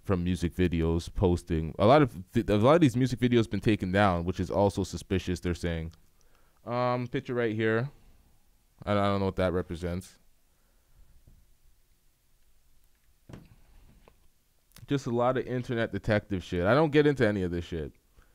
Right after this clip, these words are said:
The news, Memphis, A-, uh, was it A B C, some A B C News Network made a video debunking a lot of the evidence that the internet, uh, detectives are bringing to the forefront,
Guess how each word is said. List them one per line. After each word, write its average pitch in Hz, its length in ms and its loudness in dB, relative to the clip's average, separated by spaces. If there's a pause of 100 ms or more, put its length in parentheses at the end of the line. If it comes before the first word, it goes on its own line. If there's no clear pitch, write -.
(320)
The 110 80 -2
news, 151 400 4
Memphis, 156 500 4
A-, 131 260 2
uh, 101 340 4
was 117 180 -4
it 90 140 -8 (260)
A 143 140 -6
B 147 140 -10
C, 135 580 -8 (640)
some 143 220 -12
A 143 100 -2
B 160 140 -6
C 151 180 -6
News 131 260 -4
Network 92 540 -4 (380)
made 123 240 2
a 107 80 2
video 120 360 2
debunking 104 560 -2
a 98 60 -2
lot 110 300 4
of 123 80 2
the 95 100 4
evidence 110 440 2
that 98 200 0
the 82 420 -2 (300)
internet, 107 580 0
uh, 82 320 0
detectives 101 580 0
are 85 320 0
bringing 104 440 0
to 110 100 -2
the 98 80 0
forefront, 95 600 -2